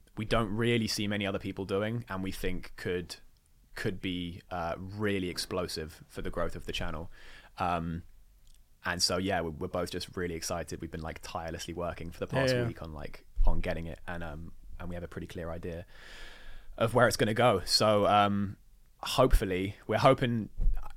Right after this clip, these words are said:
Speaker 1: you know what? Let's manifest it, 'cause I'm gonna put it on the thing now. I, at the moment, I'm on, like, one point five K. Um, by my birthday, which is October seventh,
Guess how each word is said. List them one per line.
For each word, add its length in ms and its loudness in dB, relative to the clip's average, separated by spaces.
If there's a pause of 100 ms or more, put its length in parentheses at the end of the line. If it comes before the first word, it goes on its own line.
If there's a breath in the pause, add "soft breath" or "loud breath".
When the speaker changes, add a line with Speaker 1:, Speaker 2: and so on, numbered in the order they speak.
Speaker 1:
you 100 4
know 80 12
what? 140 12
Let's 140 12
manifest 480 10
it, 140 6
'cause 100 -2
I'm 80 8
gonna 120 12
put 140 8
it 40 8
on 100 6
the 100 4
thing 200 2
now. 260 6 (340 loud breath)
I, 120 8 (120)
at 60 6
the 80 6
moment, 380 8
I'm 140 6
on, 100 4
like, 220 4
one 180 4
point 200 0
five 240 0
K. 360 0 (400 soft breath)
Um, 480 4 (1000)
by 200 10
my 160 6
birthday, 720 6 (120)
which 160 0
is 120 0
October 440 2
seventh, 640 -2